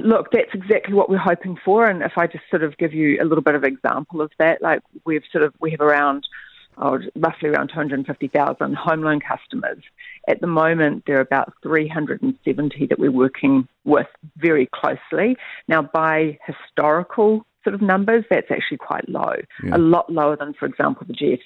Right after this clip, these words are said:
Speaker 1: C. So, so we're hoping that continues, and we're hoping that we don't see, um, you know, any further
Speaker 2: Yeah.
Speaker 1: stress.
Speaker 2: What about the business side of the equation? Are people, uh, are they keen on money, or are they just hunkered down?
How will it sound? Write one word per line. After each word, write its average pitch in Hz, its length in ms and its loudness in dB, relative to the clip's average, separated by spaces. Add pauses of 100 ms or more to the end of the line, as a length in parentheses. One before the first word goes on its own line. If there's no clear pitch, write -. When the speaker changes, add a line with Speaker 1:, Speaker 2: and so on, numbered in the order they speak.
Speaker 1:
C. - 280 0 (100)
So, 143 320 2 (640)
so 165 140 4
we're 170 160 2
hoping 160 320 -2
that 139 160 -8
continues, 135 680 -2 (160)
and 123 220 -6
we're 147 120 0
hoping 147 280 -2
that 147 100 -6
we 143 80 -2
don't 143 360 0
see, 139 340 0
um, 151 500 -6 (160)
you 156 120 -4
know, 143 180 0
any 139 320 0
further 135 400 0 (120)
Speaker 2:
Yeah. 110 180 -4 (400)
Speaker 1:
stress. - 260 -4 (240)
Speaker 2:
What 220 140 4
about 233 180 -2
the 175 60 -10
business 175 320 -4
side 131 220 -4
of 107 80 -4
the 104 80 0
equation? 120 440 2
Are 120 60 2
people, 131 440 -2
uh, 127 160 4
are 123 120 4
they 120 160 4
keen 165 340 -2
on 147 200 4
money, 139 320 2
or 123 120 0
are 120 40 2
they 113 100 2
just 110 240 -2
hunkered 110 280 0
down? 92 280 2